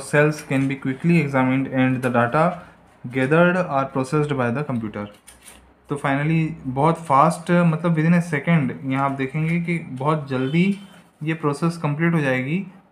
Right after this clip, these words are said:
और हमें एक computer पर data मिल जाएगा जिसमें हम ये बता सकते हैं कि किसी भी liquid में किस किस type की cells हैं या किसी भी chemicals के solution में किस किस type के chemicals हैं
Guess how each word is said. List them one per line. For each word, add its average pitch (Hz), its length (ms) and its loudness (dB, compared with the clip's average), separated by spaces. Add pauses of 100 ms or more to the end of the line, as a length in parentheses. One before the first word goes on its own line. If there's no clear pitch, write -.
और 147 240 -2
हमें 151 420 -4
एक 143 220 -8
computer 139 360 -4
पर 139 240 -2
data 131 180 -2
मिल 139 180 -2
जाएगा 127 360 -4
जिसमें 135 300 -6
हम 135 120 -2
ये 127 60 -2
बता 120 220 -6
सकते 127 300 -12
हैं 160 340 -8 (460)
कि 165 160 2
किसी 165 320 -4
भी 190 200 -2
liquid 170 400 0
में 139 360 0 (640)
किस 160 160 -2
किस 208 240 -2
type 160 240 2
की 170 80 2
cells 131 400 -2
हैं 165 380 -2 (220)
या 147 100 -2
किसी 151 320 -2
भी 175 240 4
chemicals 160 840 -4
के 151 480 -4 (140)
solution 135 420 0
में 156 140 0
किस 139 200 -8
किस - 220 -10
type 131 200 -4
के 135 60 -10
chemicals 127 560 -4
हैं 170 280 -6